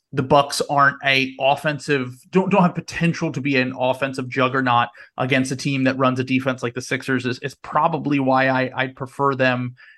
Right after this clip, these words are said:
Uh, I think if it got into a rock fight, the Sixers might be able to come out on top of that series, whereas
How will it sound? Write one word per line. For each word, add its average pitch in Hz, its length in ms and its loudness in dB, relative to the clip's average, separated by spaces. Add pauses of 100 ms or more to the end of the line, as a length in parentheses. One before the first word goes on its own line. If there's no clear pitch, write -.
(160)
Uh, 123 280 0
I 135 100 -2
think 185 240 0
if 151 120 -6
it 131 60 -6
got 135 220 2
into 147 200 -4
a 135 80 0
rock 127 360 0
fight, 135 340 -2
the 135 60 -10
Sixers 135 400 -10
might 131 180 -2
be 131 80 0
able 123 160 0
to 123 60 -2
come 120 200 -4
out 120 240 2
on 123 160 -6
top 123 260 2
of 117 120 -12
that 120 280 -2
series, 123 400 -8
whereas 123 360 -2